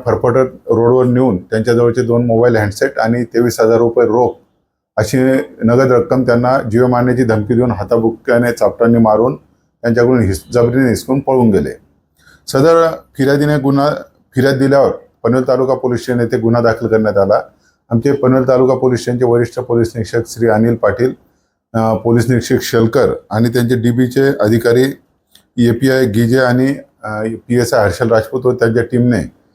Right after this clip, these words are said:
अ, सदर ठिकाणच्या वर्णन, अ, ड्रायव्हरने जे वर्णन सांगितलं होतं, त्या अनुषंगाने माहिती काढून याच प्रकारचे गुन्हे करणारे कोणी गुन्हेगार आहेत का, अशी माहिती मिळाली.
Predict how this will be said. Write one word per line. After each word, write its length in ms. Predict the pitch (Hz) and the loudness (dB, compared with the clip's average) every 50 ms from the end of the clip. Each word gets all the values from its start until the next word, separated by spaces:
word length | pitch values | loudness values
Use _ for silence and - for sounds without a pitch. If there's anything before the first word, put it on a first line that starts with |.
| _ _ _ _ _ _ _ _ _ - | _ _ _ _ _ _ _ _ _ -4
अ, 300 | 117 117 117 117 117 113 | 0 0 2 2 2 2
सदर 420 | 113 - 135 120 147 156 151 - | 0 0 0 2 2 2 2 0
ठिकाणच्या 460 | 147 143 139 143 143 143 139 143 151 | -2 -4 -2 0 -2 -2 0 0 0
वर्णन, 420 | 147 135 135 131 139 139 139 143 139 - _ - | 0 2 2 0 0 0 0 -2 -4 -8 _ -14
अ, 80 | - 135 123 113 113 _ - - | -12 -12 -12 -12 -14 _ -12 -4
ड्रायव्हरने 420 | 110 120 120 123 127 135 139 135 | -2 0 0 2 2 2 2 2
जे 60 | 135 | 2
वर्णन 320 | 139 127 123 123 135 143 135 | 2 2 2 2 2 0 0
सांगितलं 320 | 123 127 120 123 120 127 | 0 -2 -4 -2 0 0
होतं, 260 | 123 117 117 110 98 | 0 2 2 0 0
त्या 280 | - - _ - 117 113 | 0 -4 _ -2 -2 0
अनुषंगाने 480 | 120 131 127 - - 120 120 123 131 | 2 0 0 -2 -2 -4 -2 -2 0
माहिती 380 | 123 117 107 110 110 110 135 127 | 0 0 0 0 0 0 -2 -2
काढून 340 | 127 127 120 123 123 107 80 - - _ _ _ _ _ _ _ _ _ _ _ _ _ _ _ _ _ _ - | 0 0 2 2 2 0 -2 -4 -10 _ _ _ _ _ _ _ _ _ _ _ _ _ _ _ _ _ _ -4
याच 260 | 104 120 131 131 - - | -2 0 0 0 -2 -2
प्रकारचे 360 | - 127 120 135 131 123 135 | -4 0 0 0 0 2 0
गुन्हे 240 | 123 123 120 123 117 | 0 2 0 0 2
करणारे 340 | 127 123 120 123 123 120 | 0 0 2 2 0 0
कोणी 200 | 117 123 123 123 | 0 0 -2 0
गुन्हेगार 400 | 113 117 117 117 117 113 120 117 | 0 0 2 2 2 2 2 4
आहेत 180 | 117 107 107 110 - - | 4 4 2 2 0 -2
का, 60 | 117 | -2
अशी 200 | 110 - - 117 | -2 -2 -2 -2
माहिती 240 | 110 110 104 113 113 | -2 0 0 0 0
मिळाली. 340 | 110 107 107 107 113 127 | 0 2 2 2 0 -2